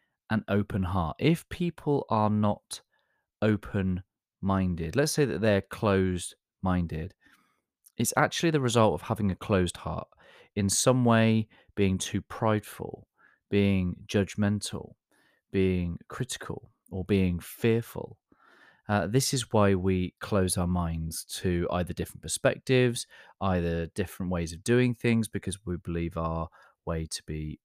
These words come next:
right or correct. Um, and this is the risk, you know, h-, open-minded represents unknown, uncertainty, the willingness to step in and understand different perspectives and, and heaven forbid us be wrong.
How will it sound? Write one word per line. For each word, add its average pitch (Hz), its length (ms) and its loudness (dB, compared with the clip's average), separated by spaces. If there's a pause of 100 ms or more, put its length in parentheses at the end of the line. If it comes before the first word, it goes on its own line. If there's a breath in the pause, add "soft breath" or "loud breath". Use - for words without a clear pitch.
right 113 400 4
or - 160 -10
correct. - 640 -2 (840 soft breath)
Um, 90 600 0 (1300)
and 117 140 -2
this 123 180 -2
is 123 80 -8
the 123 120 -2
risk, - 420 -2
you 107 60 2
know, 110 180 4 (120)
h-, - 160 -6
open-minded 117 840 2
represents 110 640 0
unknown, 117 600 2
uncertainty, - 920 -2 (300 soft breath)
the 98 80 -2
willingness 107 480 4 (100)
to 101 220 2
step - 420 -2
in 123 180 4
and 90 220 2
understand 98 480 0
different 90 300 -6
perspectives 110 560 -2
and, 113 120 4 (380 loud breath)
and 98 220 2
heaven 123 200 2
forbid 123 360 4
us 113 140 4
be 127 120 0
wrong. 123 460 2